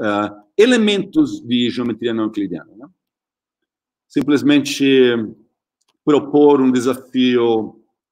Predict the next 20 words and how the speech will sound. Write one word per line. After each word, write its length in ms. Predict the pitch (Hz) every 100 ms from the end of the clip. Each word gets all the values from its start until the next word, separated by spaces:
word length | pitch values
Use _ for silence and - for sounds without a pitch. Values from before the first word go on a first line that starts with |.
| _ _ _ _ _ _ _ -
por 80 | 131
exemplo, 260 | 151 170
começando 380 | 160 156 156 151
a 40 |
observar 460 | 143 - 131 123 165
que 200 | - -
dentro 300 | 113 131 131
de 80 | 127
uma 80 | 127
esfera, 400 | 123 - 170 127
se 100 | -
você 240 | 107 -
fizer 280 | 135 143 127
um 80 | 127
triângulo 580 | 123 131 131 113 95 95
que 160 | 104 _
sai 280 | - 147 165
do 200 | 151 143
Polo 260 | 156 139
Norte, 580 | 131 113 87 - - 85